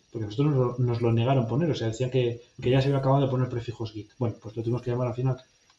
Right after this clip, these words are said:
Gmaster, que era una herramienta gráfica que ya no existe, con toda la tecnología semántica de merge, se marge-, de merge multifichero visual, etcétera, etcétera, por encima de Git. ¿Por qué? Porque teníamos el miedo de que luego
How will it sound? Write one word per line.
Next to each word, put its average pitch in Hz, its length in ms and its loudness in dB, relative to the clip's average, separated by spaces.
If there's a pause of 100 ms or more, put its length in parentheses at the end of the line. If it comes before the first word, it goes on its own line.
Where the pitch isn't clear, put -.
Gmaster, 139 400 2
que 139 60 2
era 123 100 4
una 113 100 2
herramienta 131 460 4
gráfica 160 580 -2 (600)
que 113 100 -2
ya 107 80 2
no 113 100 4
existe, 143 440 -4 (720)
con 110 200 2
toda 135 160 6
la 135 60 4
tecnología 139 380 2
semántica 135 560 2
de 139 100 2
merge, 147 600 0 (240)
se - 180 -2
marge-, 123 320 0 (160)
de 131 100 4
merge 131 340 2
multifichero 131 720 2
visual, 131 680 4
etcétera, 131 340 -2
etcétera, 151 400 -4 (760)
por 117 280 2
encima 131 300 4
de 120 80 4
Git. 156 200 4
¿Por 117 140 0
qué? 165 120 4
Porque 113 180 0
teníamos 107 280 -6
el 113 80 0
miedo 135 440 4 (600)
de 113 580 -2
que 120 100 2
luego 139 320 4